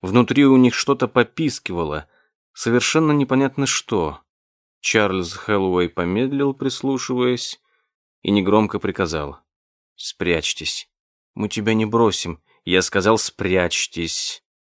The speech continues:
Мальчишки канули в темноту. Чарльз Хэллоуэй глубоко вздохнул раз, другой, заставил себя сесть, пододвинул поближе старые подшивки газет.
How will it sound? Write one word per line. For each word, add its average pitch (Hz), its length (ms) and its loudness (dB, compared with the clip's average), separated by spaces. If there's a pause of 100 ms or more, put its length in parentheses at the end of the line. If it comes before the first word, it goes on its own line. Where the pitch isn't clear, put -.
(720)
Мальчишки - 640 0
канули 131 440 2
в - 100 -8
темноту. 117 680 0 (760)
Чарльз 110 480 0
Хэллоуэй 113 500 6
глубоко 104 400 2
вздохнул 107 680 2
раз, 120 340 4
другой, 95 580 2 (360)
заставил 95 520 0
себя 82 300 -2
сесть, - 880 -2 (160)
пододвинул 98 580 0
поближе 98 640 0 (340)
старые 98 520 2
подшивки - 640 -4
газет. 95 640 0